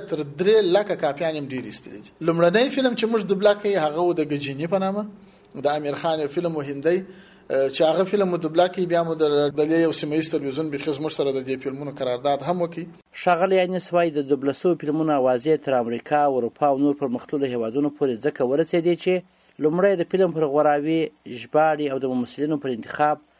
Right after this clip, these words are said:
Speaker 2: زیات ټینګار کاوه. نوموړی وایي، هڅه یې کوله چې په فلم کې د لوبېدلي اداکار له غږ سره سم د مناسب غږ پیدا کولو لپاره امتحان واخلي او هغه څوک به یې غوره کاوه چې غږ به یې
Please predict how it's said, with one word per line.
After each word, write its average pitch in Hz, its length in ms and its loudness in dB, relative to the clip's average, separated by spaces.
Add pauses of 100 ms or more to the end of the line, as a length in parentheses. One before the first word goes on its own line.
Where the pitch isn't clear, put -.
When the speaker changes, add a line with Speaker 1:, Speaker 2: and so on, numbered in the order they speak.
(280)
Speaker 2:
زیات 131 400 0
ټینګار 147 340 2 (100)
کاوه. 117 300 -2 (300)
نوموړی 180 400 4
وایي، 175 280 6
هڅه 175 320 0
یې 156 120 0
کوله 156 300 2
چې 147 120 -12
په 127 200 -4
فلم 151 300 -2
کې 151 140 -2
د 135 40 0 (120)
لوبېدلي 117 460 -2 (100)
اداکار 147 520 0 (240)
له 139 200 2
غږ 180 200 4 (120)
سره 143 240 2
سم 170 160 2
د 139 180 0
مناسب 127 380 -2
غږ 143 220 0 (100)
پیدا 135 240 2
کولو 143 240 2
لپاره 135 400 2
امتحان 139 480 -2
واخلي 107 340 -10 (540)
او 135 120 2
هغه 165 240 4
څوک 165 240 0
به 151 120 2
یې 143 140 4
غوره 117 200 2
کاوه 131 300 0
چې 165 160 -2
غږ 156 220 2
به 160 100 2
یې 170 160 2